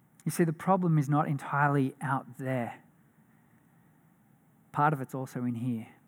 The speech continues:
in me. We're all sinners by nature and by choice.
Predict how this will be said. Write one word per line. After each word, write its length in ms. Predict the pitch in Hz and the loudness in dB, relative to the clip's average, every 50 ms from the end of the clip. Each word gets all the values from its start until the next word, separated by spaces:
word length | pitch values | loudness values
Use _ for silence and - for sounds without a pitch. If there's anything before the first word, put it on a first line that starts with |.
| _ _ | _ _
in 200 | - 131 123 123 | -8 -6 -4 -2
me. 300 | 127 131 127 113 113 - - _ _ _ _ _ _ _ _ _ _ _ _ _ _ _ _ _ _ _ _ _ _ _ _ _ _ _ _ - - - | 0 2 0 0 -2 -6 -16 _ _ _ _ _ _ _ _ _ _ _ _ _ _ _ _ _ _ _ _ _ _ _ _ _ _ _ _ -18 -8 -2
We're 220 | 143 139 139 143 | 0 2 4 4
all 100 | 151 165 | 4 4
sinners 440 | 156 - - 175 170 160 147 123 120 | 2 0 2 2 4 4 2 0 -2
by 380 | - - 143 135 131 127 131 127 | -2 2 4 4 4 4 2 0
nature 480 | 127 135 135 147 143 - - 139 - - | 0 0 2 0 0 -2 -4 -4 -4 -4
and 120 | 131 127 | -4 -2
by 100 | 123 117 | -2 -2
choice. 720 | 113 - - - 143 135 - 165 - - - - - - | -4 -6 -8 -6 -6 -6 -6 -8 -12 -18 -20 -20 -20 -20